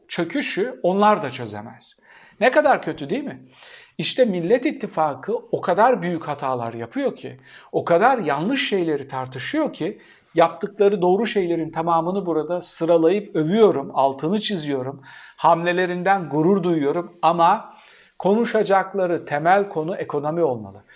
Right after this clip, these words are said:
Şimdi Kılıçdaroğlu'nun ekonomik bilgisi,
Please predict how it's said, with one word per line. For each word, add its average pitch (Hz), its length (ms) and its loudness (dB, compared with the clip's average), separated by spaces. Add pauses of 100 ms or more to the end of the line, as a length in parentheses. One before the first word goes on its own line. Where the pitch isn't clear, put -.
(240)
Şimdi 240 280 -4
Kılıçdaroğlu'nun 226 1000 4
ekonomik 185 520 -6
bilgisi, 156 720 -8